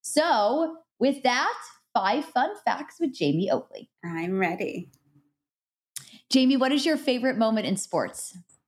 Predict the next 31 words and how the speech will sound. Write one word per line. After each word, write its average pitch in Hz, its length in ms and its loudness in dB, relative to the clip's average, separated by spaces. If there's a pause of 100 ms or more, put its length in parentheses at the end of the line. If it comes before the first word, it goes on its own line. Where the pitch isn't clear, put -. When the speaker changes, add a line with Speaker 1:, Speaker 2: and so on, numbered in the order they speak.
(640)
Speaker 2:
So 185 640 2 (120)
you 208 200 0
asked 208 280 -2
if 226 100 -6
I 196 100 0
was 208 120 -6
a 208 60 -14
Jets 180 300 -2
fan, 175 300 -2
and 180 120 0
I 170 60 2
said 190 220 -4
by 202 120 2
marriage. 165 580 0 (160)
Speaker 1:
<laughs> - 200 -8
Speaker 2:
I - 1400 -2
am 214 360 2 (160)
a 185 460 2
Yankees 196 800 -2
fan, 233 600 0
have 190 300 -2
been 196 160 2
Speaker 1:
Okay. 180 360 0
Speaker 2:
since 208 460 0
birth, 202 580 0
pretty 285 240 4
much. 285 500 0 (120)
Uh, 190 280 2
my 196 120 2
Speaker 1:
Okay. 185 180 2
Speaker 2:
dad 185 180 2